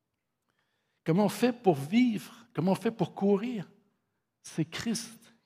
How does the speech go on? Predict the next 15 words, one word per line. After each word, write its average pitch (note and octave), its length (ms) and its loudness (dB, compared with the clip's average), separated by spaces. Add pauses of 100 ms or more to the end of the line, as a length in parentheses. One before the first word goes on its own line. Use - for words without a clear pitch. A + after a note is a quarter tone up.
(100)
qui B2+ 80 -8
est A2+ 120 -8
en A2 140 -10
nous. G#2 180 -10 (520)
C'est - 140 -10
ce - 80 -8
que D3+ 80 -6
Paul, D3+ 540 -6
comment E3 180 0
il F3 80 2
faisait, F3+ 360 -2
lui, D3 320 -12 (380)
qui D#3 120 -2
était C#3+ 380 0
ici. B2 440 -12